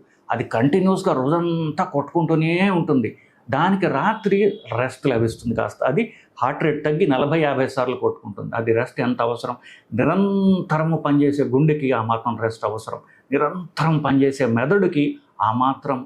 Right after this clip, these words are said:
రెస్ట్ ఉంటే నెక్స్ట్ రోజు అది మళ్ళీ బాగా పనిచేయగలదు. Coming back to the point. So, ఏడు, ఏడున్నర గంటల నిద్ర అవసరము. ఈ ఏడు, ఏడున్నర గంటల్లో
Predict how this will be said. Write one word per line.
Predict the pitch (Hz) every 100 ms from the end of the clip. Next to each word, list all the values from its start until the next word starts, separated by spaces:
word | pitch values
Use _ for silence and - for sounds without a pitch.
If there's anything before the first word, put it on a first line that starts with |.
| -
రెస్ట్ | 135 117 123 139 -
ఉంటే | 170 139 156 143
నెక్స్ట్ | 131 123 - 160
రోజు | 151 120 196 - _ -
అది | 113
మళ్ళీ | 113 117 113
బాగా | 110 113
పనిచేయగలదు. | 107 104 107 104 - _ _ 175
Coming | 180 170
back | 151 147
to | 120
the | 110
point. | 104 104 - -
So, | 220 208
ఏడు, | 170 170 196
ఏడున్నర | 208 185 170 165 151 139
గంటల | 143 190
నిద్ర | 160 131 120 151
అవసరము. | - 123 123 120 110 113 113 98 101 _ 131
ఈ | 131 160 147 131
ఏడు, | 139 143 135
ఏడున్నర | 127 123 117
గంటల్లో | 113 117 131 160 143 123 110